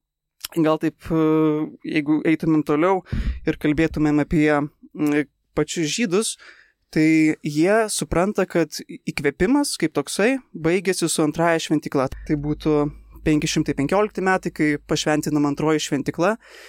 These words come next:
ir kad jau iki to laiko jau viskas, tarsi kanonas užsidaro, jokių kitų knygų negalim priimti. Ir, pavyzdžiui, jeigu mes paskui skaitytumėm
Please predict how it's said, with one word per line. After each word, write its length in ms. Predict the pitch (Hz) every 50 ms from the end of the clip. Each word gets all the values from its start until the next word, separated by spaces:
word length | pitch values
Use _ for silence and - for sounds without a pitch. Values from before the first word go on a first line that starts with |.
| - _ _
ir 120 | 156 151 -
kad 120 | - 160
jau 100 | 151 151 147
iki 120 | - 156
to 140 | - 175 175 170
laiko 280 | 170 170 165 - 160 151
jau 80 | 147
viskas, 340 | 147 160 - - - 117 - -
tarsi 240 | 143 - - - -
kanonas 600 | - 147 151 156 160 165 151 135 127 - - - - _ _ _ -
užsidaro, 580 | 147 - - 139 131 151 170 202 220 226 226 226 _ _ _ _ _ _ _ _ - 277 -
jokių 240 | 139 143 - - 151 -
kitų 200 | 156 - 156 139 -
knygų 240 | 165 156 147 147 143
negalim 380 | 147 139 143 151 156 156 151 143
priimti. 460 | - 147 147 170 196 190 - 214 202 - _ - - - - - - _ _
Ir, 140 | - - -
pavyzdžiui, 320 | 147 147 147 151 139 143
jeigu 140 | 143 139 147
mes 140 | 143 143 -
paskui 200 | - 143 - 156
skaitytumėm 600 | - - 147 131 _ - - 147 143 143 143 139